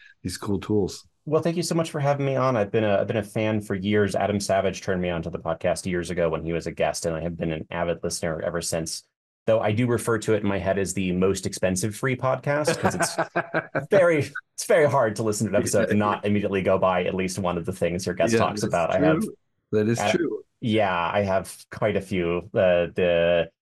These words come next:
Speaker 2: the nail puller that Adam Savage mentioned was fantastic. One of your guests many years ago mentioned the Studio Neat Mark One pen that is just a delightful pen. So, so
Speaker 1: Mm-hmm.
Speaker 2: many things that I've gotten over the years, and I just,
Speaker 1: Yeah.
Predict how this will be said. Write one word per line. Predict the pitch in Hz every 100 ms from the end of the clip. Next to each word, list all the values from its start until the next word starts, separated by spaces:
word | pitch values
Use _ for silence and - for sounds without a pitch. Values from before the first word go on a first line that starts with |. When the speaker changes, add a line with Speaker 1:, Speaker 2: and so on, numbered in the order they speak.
| _ _ _
Speaker 2:
the | 110 107 98 98
nail | 101 131 139
puller | - 139 135
that | 127
Adam | 104 113
Savage | 110 107 107 104
mentioned | 104 101 104
was | 95
fantastic. | 98 92 92 92 101 92 -
One | 101
of |
your | 98 92
guests | 98 -
many | 92 90
years | 92
ago | 90 90
mentioned | 87 87 - 85 80
the | 78 80 80 80 _ _ _
Studio | - 120 107 104
Neat | 101 98 98 - -
Mark | 104 95 -
One | 95 95 95 92
pen | 90 98 90 90 87
that | 85
is | 85
just | 90 -
a |
delightful | 82 92 90 92 90 95 85
pen. | 85 82 78 80
So, | 85 - 98
so | 98 202
Speaker 1:
Mm-hmm. | 156
Speaker 2:
many | 110 87
things | 92 82 82
that | 80
I've | 80
gotten | 87 80 80
over | 80
the | 80
years, | 78 78 80
and |
I | 78
just, | 80 95
Speaker 1:
Yeah. | 82